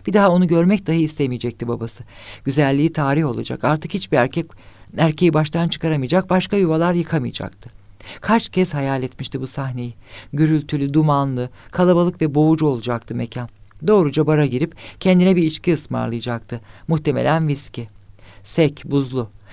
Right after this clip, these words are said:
İçkisini iki yudumda bitirip boğazı hala yanarken kalkıp sahne arkasına sıvışacaktı. Ter, sigara ve parfüm kokan dar koridorlarda ilerleyecekti. Kadının odasını bulmakta zorlanmayacaktı.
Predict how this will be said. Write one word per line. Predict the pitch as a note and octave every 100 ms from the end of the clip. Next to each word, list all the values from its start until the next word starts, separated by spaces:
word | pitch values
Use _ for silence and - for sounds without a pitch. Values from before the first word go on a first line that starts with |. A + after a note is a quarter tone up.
| -
İçkisini | - - G#3+ G#3+
iki | G3+ F#3
yudumda | G#3+ D#3 C#3+ B2+
bitirip | A#2+ D#3+ F#3+
boğazı | D#3+ D#3+ D#3+ F3+
hala | F#3 F3+ D#3
yanarken | D3 C#3+ C3 A#2+ F3 F3
kalkıp | E3 E3 F#3
sahne | - F3 F3
arkasına | C#3+ - C3 D#3 D#3+
sıvışacaktı. | D#3 C#3 D3 C3 B2 - G2+ - - - - - -
Ter, | E3 D3+
sigara | D3 - D#3 D#3+ D3+
ve | D3
parfüm | D3 E3 D#3+ E3+
kokan | - C3 C#3+ D3+
dar | D#3+ D#3+
koridorlarda | D3+ C3+ C3 C3 C3+ C3+
ilerleyecekti. | C3+ A#2+ A#2 A2+ A2+ A#2+ A2 - - - - - -
Kadının | - F3 G3
odasını | F3 D3 D3 D#3+
bulmakta | D3 C3+ C3+ -
zorlanmayacaktı. | E3+ D#3+ D3+ C#3+ A#2+ A2 A#2 A2 -